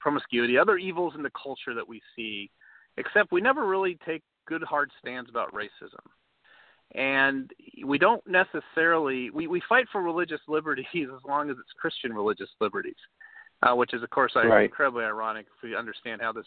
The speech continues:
Speaker 1: country actually was founded. Um, and there may be some
Speaker 2: Mm-hmm.
Speaker 1: people that believe, you know, Islam is antithetical to Christianity and Judaism, and it should be opposed. And that's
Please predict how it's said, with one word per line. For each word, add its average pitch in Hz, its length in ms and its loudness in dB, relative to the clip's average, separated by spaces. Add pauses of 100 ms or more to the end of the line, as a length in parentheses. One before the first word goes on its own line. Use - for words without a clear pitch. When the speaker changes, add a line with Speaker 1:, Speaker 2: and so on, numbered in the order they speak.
Speaker 1:
country 107 320 -12
actually - 260 -12
was 107 200 -12
founded. 110 300 -4 (680)
Um, 127 440 6
and 139 120 -6
there 196 100 -6
may 226 120 -2
be 285 120 -8 (100)
some 269 120 -4
Speaker 2:
Mm-hmm. 240 60 -6
Speaker 1:
people 226 320 -4
that 226 140 -4
believe, 226 380 -10
you - 120 -14
know, 196 260 -4
Islam 185 440 -2
is 190 140 -4
antithetical 180 680 -4
to 190 220 -4
Christianity 175 720 -2
and 165 100 -6
Judaism, 170 680 2
and 117 120 2
it 98 160 -2
should 160 140 -4
be 160 120 4
opposed. 147 540 4 (920)
And 185 100 2
that's 269 160 4